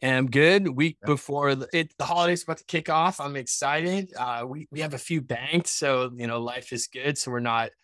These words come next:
Speaker 1: scrambling. You know, we, we're usually scrambling with these recordings, so I'm excited, and we got a great guest that I have never met before. So I'm pretty excited about that to, to dig in a little bit and learn some more.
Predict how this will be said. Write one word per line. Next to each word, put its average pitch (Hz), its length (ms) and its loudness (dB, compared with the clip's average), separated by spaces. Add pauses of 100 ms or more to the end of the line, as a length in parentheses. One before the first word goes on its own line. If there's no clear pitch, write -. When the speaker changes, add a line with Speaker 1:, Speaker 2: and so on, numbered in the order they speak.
(120)
Speaker 1:
scrambling. 139 960 2
You 120 160 -4
know, 117 140 0
we, 123 120 -4
we're 110 200 -4
usually 120 340 2
scrambling 123 560 0
with 117 140 -6
these 110 240 -6
recordings, 113 480 -4
so 120 100 0
I'm 110 120 -2
excited, 113 380 2
and 127 120 0
we 117 40 0
got 117 140 2
a 107 40 -6
great 113 300 -2
guest 113 540 2 (380)
that 160 260 0
I 202 200 6
have 202 160 2
never 170 280 4
met 165 240 -4
before. 180 320 -2
So 156 140 -2
I'm 147 120 0
pretty 165 300 4
excited 135 420 -2
about 127 280 2
that 131 220 6
to, 123 120 4
to 120 220 -6
dig 120 260 -2
in 123 140 2
a 123 80 -2
little 120 180 0
bit 123 220 2
and 107 120 -4
learn 110 200 -4
some 110 180 -4
more. 110 400 2